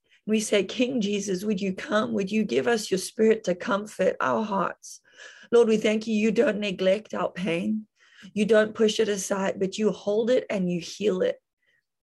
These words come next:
And Holy Spirit, as we bring that to you,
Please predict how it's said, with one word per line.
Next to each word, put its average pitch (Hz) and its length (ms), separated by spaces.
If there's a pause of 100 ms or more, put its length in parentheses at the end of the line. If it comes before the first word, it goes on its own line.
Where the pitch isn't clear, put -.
(320)
And 220 140
Holy 233 340
Spirit, 226 580
as 226 200
we 233 100
bring 214 320
that 262 260
to 240 120
you, 214 440